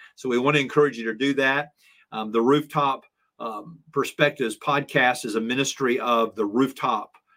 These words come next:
International and the Rooftop North America. To learn more about the Rooftop, go to the rooftop dot org and learn more about, uh,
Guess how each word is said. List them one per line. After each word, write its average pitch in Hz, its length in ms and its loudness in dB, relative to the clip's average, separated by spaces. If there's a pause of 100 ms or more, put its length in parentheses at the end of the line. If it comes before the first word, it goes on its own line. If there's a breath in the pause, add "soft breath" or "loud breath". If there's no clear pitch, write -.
(240)
International 131 880 2
and 107 220 -8
the 101 80 -10
Rooftop 113 460 -4
North 113 260 -6
America. 127 680 2 (340 soft breath)
To 127 80 -2
learn 131 180 2
more 139 200 4
about 131 260 0
the 117 100 -2
Rooftop, 147 640 0 (600)
go 117 140 0
to 117 100 0
the 110 120 0
rooftop 120 680 0 (220)
dot 113 320 0
org 113 500 -2
and 123 320 0
learn 107 140 -6
more 120 200 -2
about, 117 340 2 (400 loud breath)
uh, 113 200 -10